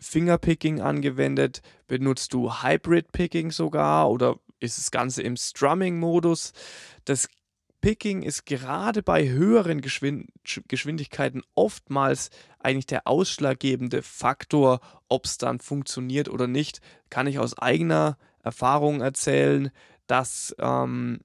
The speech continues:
ich sehr wenig über Picking wusste, über eine sehr lange Zeit und deswegen mich sehr schwer getan habe mit, ähm, schnellen Passagen und Solos und, äh, Skalenläufen und Sweep-Picking,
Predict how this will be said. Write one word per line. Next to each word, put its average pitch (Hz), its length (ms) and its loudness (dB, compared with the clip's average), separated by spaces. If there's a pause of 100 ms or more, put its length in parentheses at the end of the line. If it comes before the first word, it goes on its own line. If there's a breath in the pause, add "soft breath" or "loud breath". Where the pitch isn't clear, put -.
ich 131 220 -4
sehr 127 260 0
wenig 151 360 0
über 165 460 0
Picking 147 440 -4
wusste, 170 340 -2
über 131 280 -4
eine 120 120 -2
sehr 139 320 0
lange 123 300 0
Zeit 139 360 0 (280 loud breath)
und 127 220 -4
deswegen 139 540 -2
mich 127 220 -6
sehr 135 240 -4
schwer 139 320 0
getan 127 420 0
habe 131 220 0 (320 loud breath)
mit, 131 600 0
ähm, 120 460 -6
schnellen 131 440 -2
Passagen 127 800 0
und 123 220 -2
Solos 135 720 0
und, 120 560 -4
äh, - 260 -6
Skalenläufen 131 1000 2
und 120 140 -6
Sweep-Picking, 143 720 -4